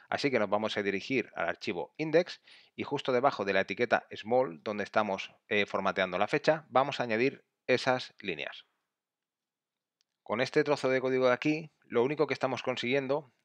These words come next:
es que si se ha editado la chirp, se muestra aquí como editada, ¿bien? Y en otro caso no, ¿bien? Para ello hacemos una comprobación que dice, "A menos que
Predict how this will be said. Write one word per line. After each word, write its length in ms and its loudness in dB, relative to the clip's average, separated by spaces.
es 400 4
que 120 4
si 180 -2
se 140 2
ha 80 10
editado 640 4
la 220 0
chirp, 360 4
se 160 -2
muestra 300 4
aquí 340 0
como 260 -4
editada, 580 2
¿bien? 280 2
Y 100 2
en 80 4
otro 160 -2
caso 260 2
no, 180 -18
¿bien? 260 0
Para 180 6
ello 100 4
hacemos 300 -2
una 140 0
comprobación 600 0
que 100 2
dice, 440 2
"A 120 6
menos 320 2
que 360 2